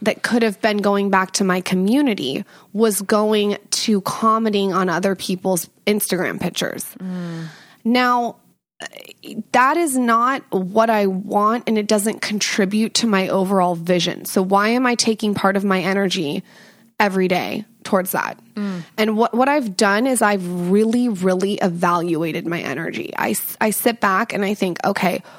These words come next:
Speaker 1: where am I putting my energy every single day?" I don't care about where you're putting your energy over your life or a month. I care about every day. So when I, again, when I'm sitting in the room and I'm commenting, "Oh, so cute, babe, so cute."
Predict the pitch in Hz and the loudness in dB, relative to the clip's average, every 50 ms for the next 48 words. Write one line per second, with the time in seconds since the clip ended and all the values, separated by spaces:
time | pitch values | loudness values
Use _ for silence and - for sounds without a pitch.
0 | - _ - 180 175 185 208 220 233 254 285 302 311 302 294 269 240 - - - | -18 _ -6 -2 0 2 2 2 2 2 2 2 2 2 2 0 0 -2 -2 0
1 | 226 220 214 202 202 190 185 180 170 190 190 196 175 175 180 - - 185 185 190 | 0 0 2 2 0 0 0 0 -2 -2 -2 -2 -2 -2 -4 -4 -4 -4 -2 -2
2 | 185 175 - 190 175 170 175 175 - 73 - - 226 285 359 370 - - - 277 | -4 -4 -2 -2 -2 -2 -2 -2 -4 -4 -2 0 2 2 2 0 0 -2 0 0
3 | 262 262 233 226 202 185 196 196 196 185 185 180 - 202 190 185 185 180 - 165 | 2 2 2 2 2 2 0 0 0 0 -2 -2 -2 -2 -2 0 -2 -2 -2 -2
4 | 180 185 185 170 - 175 165 185 180 185 175 180 - 170 180 190 190 202 262 339 | -2 -2 -2 -2 -2 0 0 0 0 -2 -2 -2 -2 -2 -2 0 0 0 0 -2
5 | 330 - - - - 196 185 180 180 185 202 269 320 311 - - 214 - - 240 | -4 -6 -6 0 2 2 2 2 2 2 2 2 0 0 -2 -4 -4 0 0 2
6 | 233 240 220 214 202 - - _ _ _ _ - - 196 180 180 180 - 160 104 | 2 4 4 2 0 0 -6 _ _ _ _ -2 0 0 2 2 0 0 0 -2
7 | - - - - _ _ _ _ - - - - - - - - - _ _ - | -2 -4 -8 -12 _ _ _ _ -20 -20 -20 -20 -20 -20 -20 -20 -20 _ _ -10
8 | - - 277 247 226 233 247 262 285 262 - - - 208 247 254 214 190 196 190 | -4 0 2 2 2 4 2 2 0 0 -2 -4 -2 0 2 2 2 2 0 0
9 | 190 190 185 - - 220 220 226 233 226 220 214 202 196 196 196 196 190 185 180 | 0 -2 -2 -2 0 0 2 2 2 2 2 2 2 2 2 2 2 2 2 2
10 | 175 - - 190 185 185 185 180 185 - 262 285 285 262 - - 262 262 247 - | 0 2 2 2 2 2 2 2 2 2 2 2 2 2 2 2 2 2 2 -2
11 | - - 277 277 262 - 208 202 202 196 202 202 - - 240 226 220 - - 240 | 0 0 2 2 2 2 0 2 2 2 0 0 0 0 2 2 2 2 0 0
12 | 190 - | 0 0